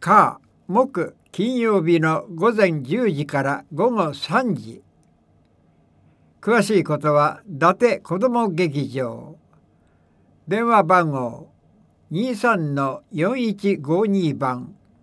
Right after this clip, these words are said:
伊達スイミングスポーツ少年団、新入団員募集。水泳を通して心と体を育てましょう。練習日時、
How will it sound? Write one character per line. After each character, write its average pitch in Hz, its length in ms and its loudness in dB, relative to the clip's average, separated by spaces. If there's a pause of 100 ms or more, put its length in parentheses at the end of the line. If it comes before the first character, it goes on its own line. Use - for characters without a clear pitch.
(1700)
伊 151 40 -2
達 214 420 4
ス - 200 -4
イ 269 100 -2
ミ 269 160 -4
ン 233 140 -2
グ 214 200 -2
ス - 120 -10
ポ 247 160 2
ー 220 60 2
ツ 208 200 -2
少 202 240 2
年 143 320 -2
団、 127 320 -8 (380)
新 240 320 -2
入 233 260 2
団 196 240 6
員 143 420 -2 (160)
募 160 200 0
集。 147 580 -4 (1120)
水 277 360 0
泳 247 280 4
を 196 180 2
通 190 300 0
し - 160 -14
て 143 320 -4
心 226 400 4
と 190 160 4
体 175 440 4
を 170 280 2
育 190 340 4
て 196 260 0
ま 151 140 2
し 151 120 -4
ょ 113 400 -6
う。 - 40 -20 (920)
練 214 200 2
習 202 360 2
日 156 400 -2
時、 123 220 -12